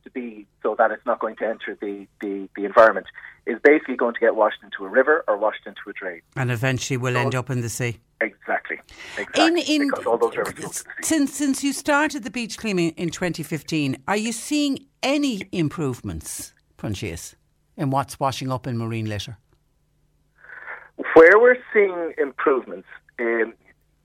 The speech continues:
Speaker 1: this is not going to be solved here and now, and it's not going to be solved next year or, or, or in five years' time. We've made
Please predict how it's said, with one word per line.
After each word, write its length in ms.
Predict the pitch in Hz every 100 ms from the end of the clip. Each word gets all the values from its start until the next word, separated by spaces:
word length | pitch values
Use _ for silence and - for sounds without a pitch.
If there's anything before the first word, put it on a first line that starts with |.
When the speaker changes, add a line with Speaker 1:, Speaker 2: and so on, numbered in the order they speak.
| - - - - _ -
Speaker 1:
this 140 | 160 -
is 80 | 180
not 220 | 180 165 -
going 160 | 135
to 60 | -
be 100 | 120 -
solved 400 | 113 107 101 - - - _ _ _ _ _
here 220 | - 127 113
and 120 | 107
now, 240 | 95 87 85 _ _ _
and 120 | - 110
it's 100 | -
not 180 | 139
going 80 | -
to 40 | 123
be 100 | 113
solved 240 | - 101 95
next 320 | 104 92 - 104
year 180 | 90 -
or, 260 | - 101 -
or, 280 | 107 110 -
or 240 | 107 101
in 80 | 101
five 260 | 110 98
years' 140 | 98 90 -
time. 220 | 90 82 - - -
We've 240 | 135 151 143
made 240 | 123 107